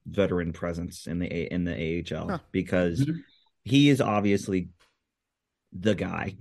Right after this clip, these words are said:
Speaker 1: I guess you could say, put in quotations, um, when it comes to, you know, a good Avs prospect who could turn into a regular, you know,
Speaker 2: Right.
Speaker 1: down the line. Um, Kincaid will give him some, some lessons and some,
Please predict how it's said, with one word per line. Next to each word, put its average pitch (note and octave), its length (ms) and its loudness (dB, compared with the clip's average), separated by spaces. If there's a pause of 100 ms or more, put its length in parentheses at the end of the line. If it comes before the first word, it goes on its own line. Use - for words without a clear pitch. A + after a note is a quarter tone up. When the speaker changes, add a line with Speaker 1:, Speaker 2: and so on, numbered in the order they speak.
Speaker 1:
I F2+ 80 0
guess - 260 -4
you E2 80 -6
could E2 160 -8
say, E2 300 -4 (120)
put E2+ 140 -2
in D#2+ 60 -4
quotations, D#2+ 680 -6 (380)
um, F2 500 0
when G2 160 2
it E2+ 120 0
comes F#2 240 2
to, F2+ 300 0
you F#2+ 140 0
know, E2 240 -4 (100)
a F2 80 -4
good F2 260 2
Avs F2+ 320 0
prospect F#2+ 460 -2
who F#2 120 -2
could F2+ 360 -2 (300)
turn G#2 240 4
into G2 200 6
a F#2 60 6
regular, F2 540 2 (100)
you F#2 120 0
know, E2+ 80 0
Speaker 2:
Right. F#2+ 80 0
Speaker 1:
down E2+ 180 0
the E2+ 80 -2
line. E2 340 -4 (340)
Um, F2+ 640 4 (640)
Kincaid C#3 440 6
will A2 140 4
give G#2 240 4
him F2+ 300 -2
some, E2+ 400 -2
some F#2 180 -2
lessons F#2+ 540 2
and E2 140 -4
some, E2 340 -4